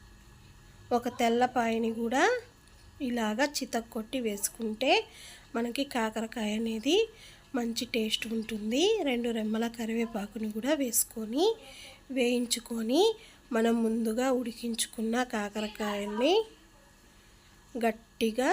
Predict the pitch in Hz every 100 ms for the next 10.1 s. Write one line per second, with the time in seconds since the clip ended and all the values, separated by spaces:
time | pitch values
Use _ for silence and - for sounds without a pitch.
0 | 466 359 - - - - - 240 226 220
1 | 311 277 214 - - 208 208 196 208 285
2 | 427 - - - - - - - - -
3 | - - - - - - - - - -
4 | - - - - - - - - - -
5 | - - - 220 240 240 220 214 - 233
6 | 226 214 240 359 370 - - 233 233 233
7 | 233 220 311 330 214 214 - 220 208 254
8 | 294 240 226 226 220 208 208 240 208 202
9 | 214 226 208 208 208 220 214 208 208 226
10 | 359